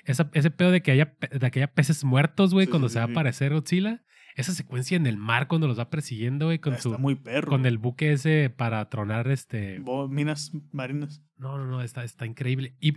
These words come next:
Speaker 1: y quiero, aquí quiero, me gustaría que le diéramos un poquito, este, de, digo, no, no sé cómo lo vamos a abordar. O sea, si una tuya sale primero, ¿ya nos damos directo?
Speaker 2: Sí, sí, sí.
Speaker 1: Y si una mía sale primero, ¿la hablamos
Speaker 2: Pues
Speaker 1: para?
Speaker 2: va-, va-, vamos igual de, del cinco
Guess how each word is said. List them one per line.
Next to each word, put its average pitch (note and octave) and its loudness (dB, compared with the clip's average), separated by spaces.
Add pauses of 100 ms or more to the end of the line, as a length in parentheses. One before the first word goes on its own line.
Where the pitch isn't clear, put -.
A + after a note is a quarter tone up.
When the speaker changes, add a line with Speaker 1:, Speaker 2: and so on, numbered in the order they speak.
Speaker 1:
y C#3+ 2
quiero, D#3+ 2 (240)
aquí - -10
quiero, C#3 0
me C3+ 2
gustaría A#2 -2
que D3 -6
le C3 2
diéramos A#2+ 0
un A#2 -10
poquito, B2+ -4
este, A2+ -4
de, F#2+ -10
digo, E3 8
no, F3+ 4
no G3 -2
sé G#3 -2
cómo A3 0
lo G#3+ 2
vamos G#3+ 2
a - 4
abordar. C#3+ 4
O C3 -2
sea, C3 -4
si D3 -2
una E3+ 0
tuya F#3+ 2
sale F#3 0
primero, C#3+ 0
¿ya C3 0
nos D3+ -2
damos D3+ -2
directo? D#3+ -2
Speaker 2:
Sí, C#4+ -2 (160)
sí, C4+ -6
sí. C4+ -10
Speaker 1:
Y A#2 -2
si B2 -6
una C3 -2
mía C3+ -2
sale C#3 -2
primero, B2+ -2 (200)
¿la G#2+ -8
hablamos C#3 -4
Speaker 2:
Pues D#3 2
Speaker 1:
para? C3 0
Speaker 2:
va-, F3+ -8
va-, D3+ 0
vamos G#3 4
igual F3 2
de, G3 0
del C3+ -2
cinco F3+ 2